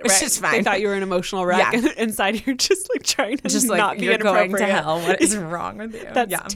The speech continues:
Speaker 2: terrible.
Speaker 1: Well, I'm sorry you fell.
Speaker 2: Oh my God, me too. I, I really, I'm gonna go see a chiropractor, um, on Thursday, I think, or Fri-, sometime this week.
Speaker 1: Yeah.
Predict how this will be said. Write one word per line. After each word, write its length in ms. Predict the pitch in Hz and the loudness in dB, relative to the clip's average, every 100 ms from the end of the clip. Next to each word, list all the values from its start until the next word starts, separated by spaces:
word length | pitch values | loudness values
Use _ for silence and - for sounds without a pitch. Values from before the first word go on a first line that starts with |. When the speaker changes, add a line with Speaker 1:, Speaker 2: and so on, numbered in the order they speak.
| 196 | -6
Speaker 2:
terrible. 840 | 302 320 339 339 311 269 196 185 - - | -2 0 2 0 0 0 0 -2 -6 -4
Speaker 1:
Well, 100 | 214 | -4
I'm 80 | 208 | -4
sorry 300 | - 226 214 | 0 0 0
you 60 | |
fell. 360 | - 147 170 175 247 - | -4 -4 -6 -8 -10 -2
Speaker 2:
Oh 180 | 262 | 0
my 140 | 190 170 | 0 -2
God, 240 | 160 160 | -2 -4
me 140 | 180 202 | -6 -8
too. 340 | 175 185 - | -6 -4 -2
I, 260 | - 196 190 185 | 2 2 0 -2
I 140 | 208 | -4
really, 580 | 196 185 220 202 214 202 - | -8 -6 -4 -4 -4 -4 -2
I'm 140 | 196 | 0
gonna 160 | 208 226 | 0 0
go 80 | 202 | -2
see 160 | - | -4
a 40 | 175 | -4
chiropractor, 920 | 175 170 185 180 185 202 202 202 220 _ _ _ | -2 -2 -2 -6 -6 -4 -4 -4 -8 _ _ _
um, 520 | 190 185 175 170 175 190 _ - | -2 0 0 -4 -10 -18 _ -10
on 140 | 190 170 | -8 -8
Thursday, 680 | - 170 175 175 220 226 | -4 -2 -2 -2 -2 -2
I 40 | 220 | -4
think, 180 | - | -6
or 80 | 170 | -8
Fri-, 240 | - 180 - | -6 -8 -6
sometime 380 | - 294 262 180 | -2 0 0 0
this 180 | 156 - | -2 -6
week. 260 | - - - | -8 -10 -8
Speaker 1:
Yeah. 320 | 202 - 175 | -6 -6 -6